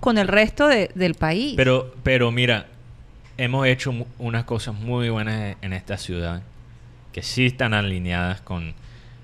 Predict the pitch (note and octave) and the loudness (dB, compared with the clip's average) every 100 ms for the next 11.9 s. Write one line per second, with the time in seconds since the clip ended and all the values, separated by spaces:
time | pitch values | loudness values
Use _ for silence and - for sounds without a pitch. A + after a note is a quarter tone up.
0 | - - - G#2 F2+ F2 E2 E2 D#2+ - | -20 -20 -4 -2 0 -2 -6 -10 -14 -20
1 | - - - - G2 F#2+ F#2 F2+ F2 F#2 | -20 -16 -12 -6 -4 -2 0 -2 -4 -4
2 | F2+ F#2+ G#2 F#2+ E2+ E2+ F#2+ F#2 F2+ D3+ | 0 4 4 2 -2 -6 -6 -4 -4 -6
3 | D3 - - - - G#2+ G2+ G2+ G#2 F#2+ | -10 -18 -20 -20 -2 0 2 0 0 -2
4 | A#2 F#2+ - B2+ B2+ A#2 G2 G#2 A2 A2 | 0 0 2 2 2 -2 0 0 -2 -4
5 | F#2 F2+ F2 F2+ G2+ A2+ G2 G2 G#2 F2+ | -6 -4 -2 0 -2 -2 -2 -2 -2 -4
6 | E2+ F#2 G2 F#2+ F#2+ A2 G2 - - - | -4 -4 -6 -6 -4 -4 -4 -8 -14 -16
7 | - - - - - - - G2 G2 F#2 | -18 -18 -18 -18 -20 -20 -12 -2 -2 0
8 | F#2+ G2+ G#2 G2+ A#2 A2+ A2+ A2+ G#2 G2 | 0 0 0 2 2 2 2 2 4 2
9 | F#2+ - A2+ - C#3 B2+ - C3 A2+ G#2 | 0 -2 -2 2 0 0 2 4 6 4
10 | G#2+ - - - G#2 G#2 G2 G2+ F#2 F#2 | 2 -4 -16 -2 2 2 2 0 0 0
11 | F2 F2+ G#2+ B2+ D3+ E3 D3+ B2 G#2 | -4 -4 -2 0 4 4 4 4 0